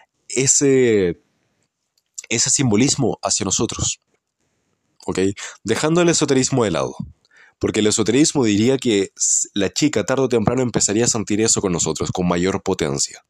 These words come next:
Una especie de encantamiento, ¿vale? Ahora, estamos hablando de atracción, de seducción, de flujos y procesos emocionales. ¿Por qué meto todo esto?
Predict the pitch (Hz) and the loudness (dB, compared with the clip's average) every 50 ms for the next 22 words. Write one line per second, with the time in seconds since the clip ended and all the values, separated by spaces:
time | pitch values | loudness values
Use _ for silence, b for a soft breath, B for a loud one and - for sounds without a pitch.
0 | _ _ _ _ _ _ _ _ _ _ _ _ _ _ _ _ - - - 107 | _ _ _ _ _ _ _ _ _ _ _ _ _ _ _ _ -12 -6 -2 0
1 | 113 110 101 - - 113 104 - - 117 110 110 107 98 - - 95 101 101 92 | 0 0 0 0 0 0 0 2 2 2 4 4 2 2 0 -2 -2 -2 -2 -2
2 | 104 98 95 - 92 90 90 90 82 73 71 67 65 65 67 85 98 107 90 - | -2 -2 -2 -2 -2 -2 0 0 -2 -2 -4 -6 -6 -4 -2 -2 0 -2 -2 -4
3 | - - B B B B B B B B B B B B B B B B B - | -8 -18 B B B B B B B B B B B B B B B B B -4
4 | - 95 95 98 92 78 65 - - - _ _ _ _ _ _ _ B B B | 0 2 2 2 2 0 -2 -6 -10 -18 _ _ _ _ _ _ _ B B B
5 | B B B B B B B - 82 85 90 - 98 90 92 92 98 101 101 95 | B B B B B B B -4 -2 -2 0 0 0 0 0 2 2 2 0 0
6 | 85 - - 76 82 76 76 - - - - 92 87 90 92 92 95 87 80 - | -2 -4 -6 -6 -4 -4 -4 -4 -2 0 0 2 2 2 2 2 0 0 -2 -2
7 | 76 69 65 - - - 87 85 85 85 90 92 90 90 - B B B B B | -2 -4 -4 -4 -4 -2 0 0 2 2 2 0 0 -2 -6 B B B B B
8 | B - - 80 - - 104 101 95 - 104 95 - - 95 - 87 82 - 92 | B -8 -8 -6 -4 0 0 0 0 0 -2 0 0 -2 -2 0 0 0 0 0
9 | 87 - 95 87 90 82 78 76 76 - 82 85 95 110 113 110 107 107 107 - | 0 0 0 0 -2 -2 -2 -2 -2 -2 -2 0 0 2 2 2 2 2 0 -2
10 | - 101 - - 127 147 151 151 147 - 147 147 147 151 135 - - - - | -4 -4 -2 0 0 0 0 0 0 0 2 2 2 2 0 -2 -6 -10 -10